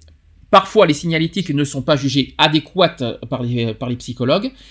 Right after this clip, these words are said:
Le pédopsychiatre, euh, Stéphane Clerget juge par exemple qu'une série comme Esprit Cri-, criminel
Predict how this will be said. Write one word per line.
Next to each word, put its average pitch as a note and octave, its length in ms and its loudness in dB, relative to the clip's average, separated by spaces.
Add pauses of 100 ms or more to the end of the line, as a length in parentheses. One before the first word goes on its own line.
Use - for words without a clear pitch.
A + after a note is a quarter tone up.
(320)
Le A3 220 4
pédopsychiatre, G#3 800 0
euh, C3 180 0
Stéphane E3+ 460 -2
Clerget D#3 340 0
juge E3 380 4
par E3+ 180 -2
exemple F3 340 -4
qu'une E3 160 -2
série F#3 280 -2
comme E3 200 -4
Esprit G3+ 360 -4
Cri-, D3 500 -6
criminel E3 480 -2